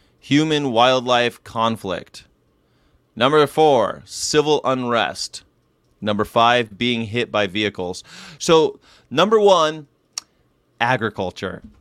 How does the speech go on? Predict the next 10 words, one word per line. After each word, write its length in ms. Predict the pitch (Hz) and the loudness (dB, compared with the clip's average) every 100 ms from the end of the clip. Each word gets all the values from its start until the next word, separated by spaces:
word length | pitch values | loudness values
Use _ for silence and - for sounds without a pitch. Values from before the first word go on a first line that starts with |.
| _ _ _ _ _ _ - | _ _ _ _ _ _ -20
We 360 | 107 110 160 - | -10 -4 -4 0
could 200 | 208 202 | 2 4
reduce 460 | 220 196 214 220 | 2 2 0 4
our 180 | 208 202 | 4 6
agriculture 880 | 220 233 196 175 165 170 160 156 147 _ - | 4 2 -2 -2 -2 0 -2 -4 -8 _ -12
today 840 | - 160 190 226 226 185 160 160 - _ | -6 -2 0 4 6 6 4 0 -10 _
by 280 | 117 113 110 | -8 -2 0
about 440 | 104 101 147 170 | -2 0 2 2
seventy-six 640 | - 185 185 185 - 190 - | 0 -2 -2 -6 -6 -6 -6
percent 560 | 180 170 202 180 170 | -8 -2 2 2 -2